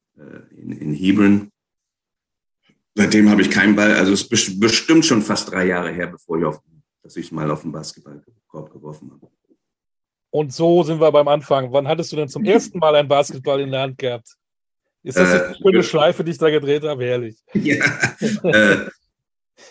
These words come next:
Speaker 1: also da-, das erste Bild mit dem Ball im Hand,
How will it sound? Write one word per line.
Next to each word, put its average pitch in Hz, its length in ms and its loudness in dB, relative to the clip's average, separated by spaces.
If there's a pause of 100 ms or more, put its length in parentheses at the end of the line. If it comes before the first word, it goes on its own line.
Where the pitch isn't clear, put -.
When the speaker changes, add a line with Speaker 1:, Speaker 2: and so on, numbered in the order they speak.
Speaker 1:
also 107 480 4
da-, 104 280 0
das 98 160 0
erste 113 340 0
Bild 110 320 0
mit 117 140 2
dem 117 160 0
Ball 110 160 -2
im 113 200 -2
Hand, 113 320 -4